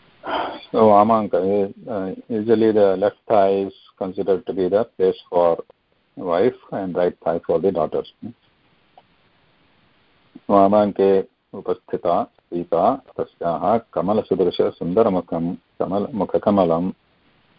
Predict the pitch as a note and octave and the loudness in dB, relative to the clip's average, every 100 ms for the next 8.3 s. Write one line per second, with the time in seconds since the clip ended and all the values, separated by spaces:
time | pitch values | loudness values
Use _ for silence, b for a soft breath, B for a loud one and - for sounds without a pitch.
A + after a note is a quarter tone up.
0 | _ _ _ _ E2+ F#2+ G#2+ - F2 - | _ _ _ _ 0 4 4 2 -6 -8
1 | G#2+ F#2 E2+ - E2 _ G2 A2 B2+ E2 | -12 -10 -8 -6 -6 _ -2 0 0 -2
2 | - A2 F#2+ F#2 G#2 C4 - _ - D#2+ | -2 0 2 6 6 6 -2 _ -12 -4
3 | F2+ G2 G2 G2+ B2+ F3+ _ _ _ _ | -2 -2 -2 -2 -2 -6 _ _ _ _
4 | - F#2 A#2 - - _ _ _ _ _ | -6 4 4 2 -10 _ _ _ _ _
5 | _ _ _ _ _ _ - - _ _ | _ _ _ _ _ _ -20 -20 _ _
6 | _ _ F#2 G2 A#2 F2+ _ _ _ _ | _ _ -4 0 2 0 _ _ _ _
7 | _ _ _ _ _ _ _ A2+ G2 E2+ | _ _ _ _ _ _ _ 0 0 0
8 | - F2 E2 | -6 -8 -10